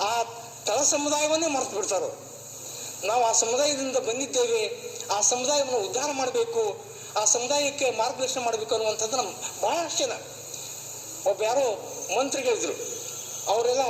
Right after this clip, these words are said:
ಹರಿಜನ ಮೊದಲಾದಂಥ ಇದ್ರು. ಅವ್ರು ಎಂದೂ ಆ ಕೇರಿಗೆ ಹೋಗ್ತಿದ್ರು, ಬರೀ ಐ ಬಿ ಒಳಗೆ ಕುಂತ್ಕೊಂಡೆ ಆ ಜನರ ಒಂದು ಸಮಸ್ಯೆಯನ್ನು ಕೇಳ್ತಿದ್ರು ಅನ್ನುವಂಥ ಮಾತನ್ನು.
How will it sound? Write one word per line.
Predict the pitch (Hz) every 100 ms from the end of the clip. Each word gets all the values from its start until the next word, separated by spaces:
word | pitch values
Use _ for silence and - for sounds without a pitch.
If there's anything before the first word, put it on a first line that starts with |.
| 208 165
ಹರಿಜನ | 240 254 254 247 220 -
ಮೊದಲಾದಂಥ | 220 233 226 220
ಇದ್ರು. | 208 185 156 - - - - -
ಅವ್ರು | 240 247
ಎಂದೂ | 254 302 302 233 -
ಆ | - 202
ಕೇರಿಗೆ | - 277 302 262
ಹೋಗ್ತಿದ್ರು, | 226 240 233 196
ಬರೀ | 185 233 233 190
ಐ | 220
ಬಿ | 269
ಒಳಗೆ | 262 240
ಕುಂತ್ಕೊಂಡೆ | 233 220 220 269 269 233 208 -
ಆ | 208 202
ಜನರ | 202 220 226 185 - 196
ಒಂದು | 185
ಸಮಸ್ಯೆಯನ್ನು | 185 196 214 214 190 185
ಕೇಳ್ತಿದ್ರು | 196 185 160 190
ಅನ್ನುವಂಥ | 180 180 175
ಮಾತನ್ನು. | 165 151 143 147 - -